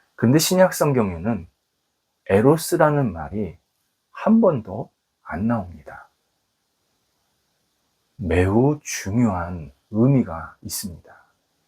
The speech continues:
신약 성경 언어 헬라어, 고대 헬라어에서 아가페라는 말보다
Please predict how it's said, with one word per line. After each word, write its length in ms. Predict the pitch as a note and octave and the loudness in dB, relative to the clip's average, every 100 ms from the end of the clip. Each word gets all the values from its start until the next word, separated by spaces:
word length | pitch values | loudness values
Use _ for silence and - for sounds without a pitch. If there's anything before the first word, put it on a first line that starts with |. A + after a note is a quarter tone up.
| _ _ _ _ _ _ _ _ _ _ _ _ - | _ _ _ _ _ _ _ _ _ _ _ _ 0
신약 220 | E3 D#3+ | 2 2
성경 560 | E3+ D#3+ D3+ D3 C#3+ - | 2 2 4 2 2 0
언어 320 | G#2+ A2+ F#2+ | 0 0 0
헬라어, 720 | E3 F3 D#3+ C3+ A2+ F#2 D#2 - | -2 0 2 2 2 0 -4 -6
고대 480 | G#2+ G#2+ B2 A#2 - | -2 4 6 4 0
헬라어에서 1040 | E3 D3 B2 G2+ F#2 E2+ - D3 A2+ F2+ _ _ _ _ _ _ | -2 0 0 0 -4 -8 -6 -4 -4 -8 _ _ _ _ _ _
아가페라는 920 | - F2+ C3+ D#3+ - E3+ E3 D#3+ D#3 | -6 2 2 2 2 4 4 2 0
말보다 680 | G#2+ F2+ G2 F2+ C3 C#3+ F#2 | -2 -4 -6 -6 -2 -2 -4